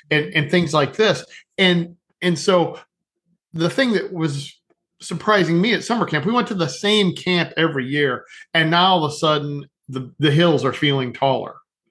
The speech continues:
and, and I have to stop and catch my breath. And, and I'm thinking, "Boy, that's what Tom said." And then I go back, right? And I think, "Well, you know,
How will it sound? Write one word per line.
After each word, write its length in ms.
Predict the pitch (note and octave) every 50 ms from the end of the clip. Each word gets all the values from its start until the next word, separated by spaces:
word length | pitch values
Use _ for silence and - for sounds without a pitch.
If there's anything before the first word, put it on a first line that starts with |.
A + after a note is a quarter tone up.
| _ _ _ -
and, 220 | D3 D3 C#3 C3
and 320 | A#2 - - - - - D#3+
I 60 | D#3
have 160 | D#3 E3+ E3
to 80 | D#3+ C#3+
stop 460 | - - - D#3+ D3 C3 B2 - -
and 100 | C#3 B2+
catch 300 | - - D#3+ D#3+ D#3+ -
my 100 | D#3 D3 C#3
breath. 380 | A#2+ C#3 D3 D3 C#3 B2+ A2+ - _ _ - - - _ _
And, 220 | - D#3 D3+ D#3 - -
and 80 | D#3+ E3
I'm 60 | D#3
thinking, 240 | E3+ D#3+ D#3 C#3 - - _
"Boy, 140 | - E3+ F#3 F3
that's 140 | F3+ F3
what 140 | E3+ D3 -
Tom 220 | - - D3 C#3+ C3+
said." 180 | C#3+ C#3 C#3+ - - - - -
And 180 | F#3+ F3+ D3 D3+
then 160 | B3+ D4+ D4
I 100 | B3+ A3
go 140 | F3+ F#3 E3
back, 320 | D3 F#3 D3+ - - - -
right? 240 | C3+ D3 E3 F3 E3+ - -
And 140 | E3 D#3+
I 80 | D#3+ D3+
think, 260 | C#3 D#3 D3+ C3 - _ _ _ _ _ _ -
"Well, 100 | F3 F#3+
you 120 | A3+ C#4+
know, 540 | D4 D4 C4 A#3+ A#3 G#3+ G3+ F3+ - - -